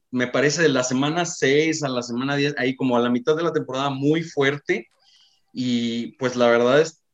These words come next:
los campeones de esta división. ¿Cómo ves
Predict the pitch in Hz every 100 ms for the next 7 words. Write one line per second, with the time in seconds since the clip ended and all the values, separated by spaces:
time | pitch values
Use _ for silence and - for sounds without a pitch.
0 | _ - 123 123 127 117 147 160 170 110
1 | 117 120 131 123 113 - 120 104 101 -
2 | 143 156 143 147 151 - -